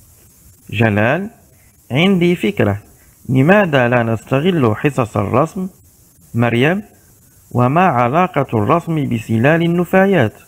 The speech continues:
جلال: "قلت: لماذا لا نرسم على سلال النفايات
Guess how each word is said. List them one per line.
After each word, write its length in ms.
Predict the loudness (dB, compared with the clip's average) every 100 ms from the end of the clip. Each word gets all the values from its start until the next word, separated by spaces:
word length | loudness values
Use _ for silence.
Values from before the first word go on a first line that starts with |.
| _ -20 -20 -20 -8
جلال: 560 | 0 0 2 0 -2 -6 _ -20 -20 -20 -20 _ _ -20 -4
"قلت: 300 | 0 0 0
لماذا 600 | 0 2 2 2 2 0
لا 200 | 2 0
نرسم 480 | 0 -2 -2 0 2
على 440 | 2 2 0 -2
سلال 420 | -2 -2 2 2 2
النفايات 840 | 2 0 0 0 0 0 0 0